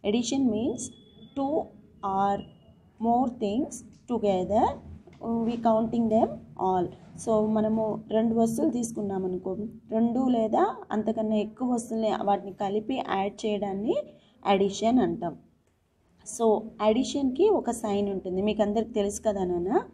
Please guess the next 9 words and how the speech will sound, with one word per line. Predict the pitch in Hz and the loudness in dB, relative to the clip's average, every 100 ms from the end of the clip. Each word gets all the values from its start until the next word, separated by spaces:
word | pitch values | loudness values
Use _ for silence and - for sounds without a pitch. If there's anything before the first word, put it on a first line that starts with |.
| - _ _ | -20 _ _
So, | - 202 196 | -8 -4 -4
ఫస్ట్ | 202 190 - | -2 -6 -4
క్లాస్‌లో | 208 202 202 196 | -4 -4 -2 -2
నేర్చుకున్నారు | 190 190 190 - 196 175 180 | 0 -2 -4 -6 -4 -4 -2
కదా. | 214 427 - _ _ | 0 -2 -4 _ _
ఇప్పుడు | - - 233 226 | -12 -10 -6 -4
సపోజ్ | 214 220 226 220 - - _ _ _ _ _ _ - - - | -2 0 0 0 -8 -18 _ _ _ _ _ _ -20 -20 -10
మన | 202 196 | -4 0
దగ్గర | 190 - 202 | 0 0 0